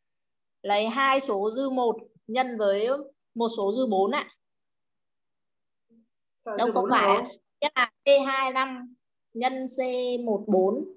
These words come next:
Speaker 1: và
Speaker 2: Sai rồi.
Speaker 1: C hai bốn nhân
Speaker 2: Sai rồi.
Speaker 1: Đấy, ba số mà. Đấy.
Speaker 2: Thầy có hiểu kiểu tập này không?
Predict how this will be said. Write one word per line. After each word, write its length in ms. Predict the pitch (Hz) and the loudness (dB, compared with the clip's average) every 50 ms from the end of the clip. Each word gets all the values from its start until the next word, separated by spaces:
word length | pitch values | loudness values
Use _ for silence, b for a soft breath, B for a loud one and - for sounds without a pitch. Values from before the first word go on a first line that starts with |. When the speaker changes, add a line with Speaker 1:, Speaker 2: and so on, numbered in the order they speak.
| _ _ - | _ _ -2
Speaker 1:
và 280 | 202 196 196 190 196 | 0 0 2 0 0
Speaker 2:
Sai 180 | 202 - 233 233 | 0 0 2 2
rồi. 80 | 214 - | 2 4
Speaker 1:
C 20 | |
hai 140 | - 226 220 | 2 2 2
bốn 260 | 208 180 185 190 208 | 2 2 0 0 0
nhân 240 | 226 240 233 233 226 - _ _ _ _ _ _ _ _ _ _ _ _ _ _ _ _ _ _ _ - | 0 0 0 -2 -4 -6 _ _ _ _ _ _ _ _ _ _ _ _ _ _ _ _ _ _ _ -8
Speaker 2:
Sai 180 | 190 190 185 | -6 -4 -4
rồi. 180 | 175 160 156 - - - - - _ _ _ _ _ _ _ _ _ _ _ _ _ _ _ _ _ _ _ _ _ _ _ | -4 -6 -8 -12 -14 -16 -16 -16 _ _ _ _ _ _ _ _ _ _ _ _ _ _ _ _ _ _ _ _ _ _ _
Speaker 1:
Đấy, 120 | - 202 202 | 0 0 2
ba 200 | 220 226 247 247 | 4 4 2 2
số 260 | 247 220 185 185 196 | 2 0 -2 -2 -2
mà. 60 | 214 214 208 214 208 - - _ _ - | -4 -6 -8 -10 -12 -14 -20 _ _ -20
Đấy. 120 | - 202 247 - _ _ _ _ _ _ _ _ _ _ _ _ _ _ _ _ _ _ _ _ _ _ _ _ - - - _ _ _ _ _ _ _ - | -20 -20 -20 -20 _ _ _ _ _ _ _ _ _ _ _ _ _ _ _ _ _ _ _ _ _ _ _ _ -20 -20 -20 _ _ _ _ _ _ _ 0
Speaker 2:
Thầy 160 | 226 220 220 220 | 0 0 0 4
có 80 | - 240 | 4 6
hiểu 140 | 294 277 262 277 | 6 6 6 6
kiểu 120 | 262 285 285 | 6 6 6
tập 60 | 277 226 | 6 4
này 120 | 220 214 220 | 2 2 4
không? 280 | 240 247 226 - - | 2 2 2 0 -6